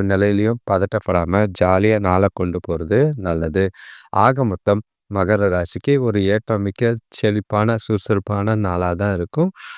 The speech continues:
பார்த்து நாளை தேவையான அளவுக்கு பயன்படுத்திக்கிட்டு, சிறப்பா பயன்படுத்திக்கிறது நல்லது. அடுத்த ராசி பார்த்தீங்கன்னா,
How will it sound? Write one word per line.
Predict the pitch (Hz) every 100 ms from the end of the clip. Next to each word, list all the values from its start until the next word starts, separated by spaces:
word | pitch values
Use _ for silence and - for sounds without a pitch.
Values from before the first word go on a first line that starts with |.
| - _
பார்த்து | - 120 135 - 143 - - -
நாளை | 113 104 117 123 123 - _ _ -
தேவையான | 113 120 123 113 117
அளவுக்கு | 113 101 95 113 -
பயன்படுத்திக்கிட்டு, | 95 104 104 101 - 90 - 139
சிறப்பா | - 98 104 - 110
பயன்படுத்திக்கிறது | 107 98 95 95 - - 87 78 120 156
நல்லது. | 101 80 80 78 95 98 _ _ _ _ _ _ _ _ - - - _
அடுத்த | 117 139 143
ராசி | 120 107 -
பார்த்தீங்கன்னா, | 98 87 90 135